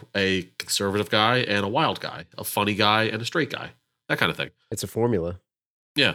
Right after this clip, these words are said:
Speaker 1: it's kind of the formula. We were talking pre-show, and you made, you, you made a great point about how Bad Boys is almost like this movie. It's like
Speaker 2: It
Speaker 1: the
Speaker 2: is.
Speaker 1: same, it's the same kind of movie.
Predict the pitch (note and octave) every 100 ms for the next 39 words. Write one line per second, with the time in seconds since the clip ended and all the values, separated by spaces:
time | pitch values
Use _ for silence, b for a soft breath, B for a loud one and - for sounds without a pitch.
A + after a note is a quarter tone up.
0 | - - G#2+ G2 - B2+ F#2+ D2+ - -
1 | - C3+ B2+ C#3+ C3 A2 - C3+ - E2+
2 | F2+ F2+ E2+ E2 D#2+ - G2 G#2+ G#2 G#2
3 | G2 A2 G#2 A2+ A2 F#2+ G#2+ F#2+ - B2+
4 | G#2+ G2 F2 F#2 - G2 F2+ F2+ E2+ -
5 | _ _ _ _ - A#2 C#3 A2 G#2 F#2+
6 | G#2+ - A#2+ B2 A#2+ G#2+ G2 - - G2+
7 | F2 G#2+ G#2 - G2 F2+ - _ - A2
8 | G2+ F#2 - G2 F2 F2 D#2+ D#2+ F#2+ -
9 | F#2+ G#2 F#2+ F2 - G#2+ F2+ D#2+ F2+ G2+
10 | - -